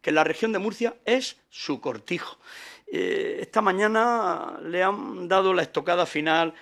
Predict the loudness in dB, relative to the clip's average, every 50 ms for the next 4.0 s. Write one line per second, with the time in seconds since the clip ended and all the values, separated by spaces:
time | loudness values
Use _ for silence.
0 | -20 _ _ -4 -4 -2 -4 -6 -8 -6 -6 -4 -6 -4 -4 -2 -2 -2 -2 -4
1 | -6 -8 -10 -12 -8 -8 -6 -6 -6 -8 -10 -14 -20 -20 -20 _ _ _ _ _
2 | _ _ _ _ _ _ _ _ _ _ _ _ -4 -4 0 4 4 4 4 4
3 | 0 -4 -6 _ _ _ _ _ _ -6 -4 0 2 2 2 2 2 -2 -4 -6